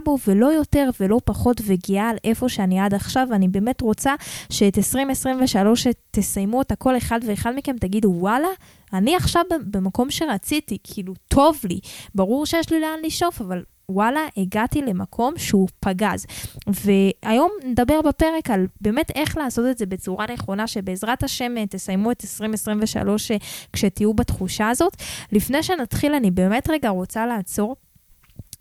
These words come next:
ולהגיד תודה רבה באופן אישי. לאחרונה קיבלתי מסה, אה, י-, יחסית מאוד גדולה ממה שאני רגילה בדרך כלל על ההודעות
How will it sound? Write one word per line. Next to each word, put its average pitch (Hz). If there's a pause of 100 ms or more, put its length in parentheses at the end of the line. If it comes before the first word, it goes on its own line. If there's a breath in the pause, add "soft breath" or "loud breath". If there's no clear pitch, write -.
ולהגיד 208
תודה 220
רבה 208
באופן 202
אישי. 208
לאחרונה 196
קיבלתי 233 (360 loud breath)
מסה, 247 (140)
אה, 208
י-, 190
יחסית 202
מאוד 220
גדולה 202
ממה 202
שאני 208
רגילה 185
בדרך 202
כלל 196
על 185
ההודעות 190